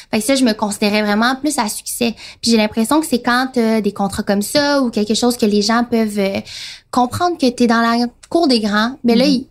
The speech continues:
Speaker 1: ils t'acceptent, puis c'est là que tu peux plus t'accepter aussi. Ce qui est
Speaker 2: Mhm.
Speaker 1: quand même triste, parce que j'aurais aimé
Speaker 2: Mhm.
Speaker 1: ça dès le départ, dire, « OK, non, c'est pas fait pour moi la psycho », malgré que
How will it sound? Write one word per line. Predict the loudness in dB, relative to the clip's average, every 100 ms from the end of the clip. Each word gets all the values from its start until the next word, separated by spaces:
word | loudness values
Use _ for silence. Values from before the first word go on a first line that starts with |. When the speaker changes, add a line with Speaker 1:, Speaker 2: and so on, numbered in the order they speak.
| -10
Speaker 1:
ils |
t'acceptent, | -6 -6 -4 -4 -4 -4
puis | -4
c'est | 0
là | 0
que | -2
tu | -4
peux | -6
plus | 0 0 2
t'accepter | -2 -2 -4 0
aussi. | -2 -2 -8 -6
Ce | 0
qui | 2 4
est |
Speaker 2:
Mhm. | 2
Speaker 1:
quand | 0
même | -4
triste, | -6 -10 -8
parce | -6 0
que | 0
j'aurais | 2 2
aimé | 2
Speaker 2:
Mhm. | 2
Speaker 1:
ça | 0
dès | 0
le | 0
départ, | 0 0 -2 -2
dire, « | -4 -4 -6 -18 -20 -18 -6 -4
OK, | 0 0
non, | 2 2 0 -4
c'est | -8 -4 0
pas | 0
fait | 0
pour | 0 2
moi | 2
la | 0 -4
psycho », | -8 -4 0 2
malgré | 2 0 -4
que | -6